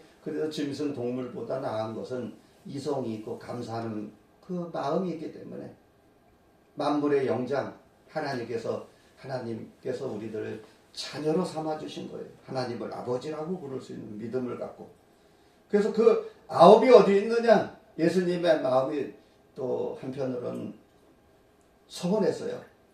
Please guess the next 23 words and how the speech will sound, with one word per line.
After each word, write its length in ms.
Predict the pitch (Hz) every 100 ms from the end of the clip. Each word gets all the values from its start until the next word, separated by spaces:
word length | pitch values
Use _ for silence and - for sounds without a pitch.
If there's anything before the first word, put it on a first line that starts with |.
| _ _ -
한 120 | 160
사람이 420 | 160 151 127 123
돌아와서 640 | 117 113 - 113 110 135
기쁘기도 580 | - - - 117 117 120
했지만은, 580 | 135 165 143 113 120 - - _ _ _ _ _ _ _ _ _ _ _ _ _ _ _ _ _ _ _ _ -
"아니, 220 | 196 214
아홉 320 | 131 151 180
명이 260 | 196 214 208
어디 260 | 160 143 156
있느냐?" 300 | 185 202 175
이렇게 200 | 127 151
물어보지 440 | - 127 120 110 104
않습니까? 600 | 101 - 69 - - - - _ _ _ _
그래서 300 | 120 120 127
우리는 440 | 107 127 175 - - _ _ _ _ _ _ -
또 160 | 139
예수님께서 960 | 131 139 160 131 110 117 110 120 113 - - _ _ _ -
그 260 | 117 101
돌아온 360 | 110 113 110 104
사람을 380 | 107 104 95 98
칭찬하시고 760 | 143 139 127 113 110 - - - _ - - _ _ _ _ _ -
또 260 | 104 101
위로하십니다. 840 | 104 131 127 120 - 90 - -